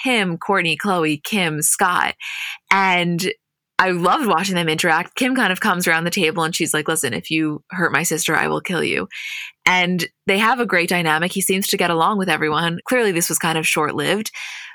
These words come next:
But it's interesting because he retired from the N B A in twenty fifteen. And in twenty seventeen, so, like, eight years after their relationship ended, 'cause this was filmed in two thousand nine,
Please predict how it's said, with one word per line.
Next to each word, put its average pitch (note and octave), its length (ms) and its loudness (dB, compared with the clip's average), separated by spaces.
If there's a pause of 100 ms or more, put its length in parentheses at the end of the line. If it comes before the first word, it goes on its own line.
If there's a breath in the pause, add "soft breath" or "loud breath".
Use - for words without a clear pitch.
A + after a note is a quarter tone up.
(160)
But F#3 300 2 (160)
it's F#3+ 220 0
interesting B3+ 480 0
because D#3 680 0 (340 soft breath)
he - 180 0
retired B3+ 360 2
from G3+ 100 -2
the F3 80 0
N E3+ 140 2
B E3 140 0
A D3+ 100 2
in D#3 80 -2
twenty E3 260 -2
fifteen. - 600 -6 (580 loud breath)
And F3 460 2
in F3 280 2
twenty A3+ 360 0
seventeen, F3 720 0
so, E3 120 -2
like, D#3+ 300 -2
eight G3 220 0
years F#3 280 0
after E3 300 0
their D#3 140 2
relationship E3 420 -2
ended, F#3 340 0
'cause - 80 -6
this E3+ 160 0
was F3 120 -4
filmed E3+ 240 -2
in E3 80 -6
two - 120 -12
thousand E3 300 -2
nine, F#3+ 460 0